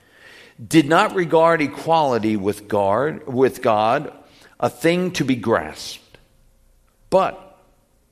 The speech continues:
he emptied himself, taking the form of a bondservant." And we heard that tonight as Brother Dave brought that up to us. The form of a bond. Jesus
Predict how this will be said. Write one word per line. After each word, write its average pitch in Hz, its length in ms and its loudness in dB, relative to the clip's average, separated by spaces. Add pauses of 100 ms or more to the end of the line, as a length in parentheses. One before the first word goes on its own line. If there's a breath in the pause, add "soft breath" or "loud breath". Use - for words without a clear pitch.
(340 soft breath)
he 180 280 0
emptied 220 520 0
himself, 165 1000 -2 (420)
taking 208 580 0
the 190 120 4
form 185 540 2 (120)
of 160 360 2
a 160 260 2
bondservant." 143 960 0
And 123 160 -4
we 135 120 -2
heard 147 220 -2
that 156 220 -2
tonight 185 400 -6
as 101 140 -6
Brother 147 340 -4
Dave 143 480 -4 (400 loud breath)
brought 120 380 -2
that 135 200 0
up - 360 -4
to 101 240 -2
us. - 340 -10 (720 soft breath)
The 143 80 0
form 180 400 0
of 175 140 4
a 151 60 -10
bond. 147 420 -2
Jesus 156 680 -2